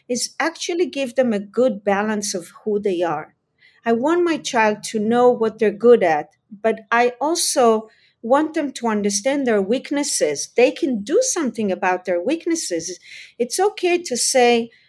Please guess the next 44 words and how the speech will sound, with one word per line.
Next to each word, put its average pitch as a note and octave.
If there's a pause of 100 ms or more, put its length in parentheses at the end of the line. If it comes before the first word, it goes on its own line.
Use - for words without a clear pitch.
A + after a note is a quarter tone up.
(400)
"I'm D4+
not G#4
good C4
at G#3
that." G3
Now B3
I G#3
can G3+
say, G#3
"Would G#3+
you C#4+
like F#4
to C4
be G#3
good E3+
at D#3+
that? D#3+ (200)
What A3
would A#3
you A3+
like G#3
to B3+
do F4
about E3+
it?" - (460)
Or, G#3 (280)
you A#3+
know, A#3
um, G#3 (320)
"No, D#4+
I'm E4+
not F#4
good A#3+
at G#3
that. G3+
So-and-so D#4
is C4
better A3+
than A3
me." F#3+
And A#3 (540)
yeah, F#4+ (420)
it's C#4
true. A4+